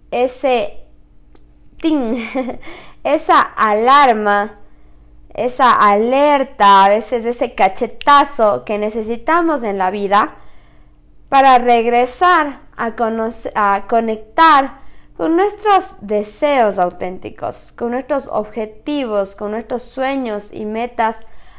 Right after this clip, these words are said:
auténticas de nuestra vida, sin ver a alguien más, sin desear la vida de alguien más,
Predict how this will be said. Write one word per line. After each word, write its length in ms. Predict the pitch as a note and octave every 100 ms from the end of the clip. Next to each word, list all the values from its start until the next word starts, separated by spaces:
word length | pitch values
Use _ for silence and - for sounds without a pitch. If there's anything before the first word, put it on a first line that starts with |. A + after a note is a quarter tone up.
| -
auténticas 1200 | - A3+ A#3+ - E4+ F#4+ F#4 A3+ A3 G3+ G3+ G3 -
de 200 | G#3+ G#3
nuestra 600 | G#3+ A#3 A#3+ A#3+ G#3+ F#3
vida, 360 | E3+ E3+ - - - - - _ _ _ _ _
sin 480 | - - C4+ C4 A#3
ver 260 | A#3 A#3
a 320 | - G3+ G3+
alguien 380 | G#3+ A3 G#3 G3
más, 520 | G#3 A#3 C#4+ - - - - - - -
sin 420 | - C4 B3+ B3+
desear 680 | G#3+ G#3 - G#3+ A#3 C4+ C#4+
la 180 | A#3+
vida 240 | G#3 A#3 G#3
de 80 | G3+
alguien 260 | G#3 G3+
más, 400 | G#3 C#4 F4+ -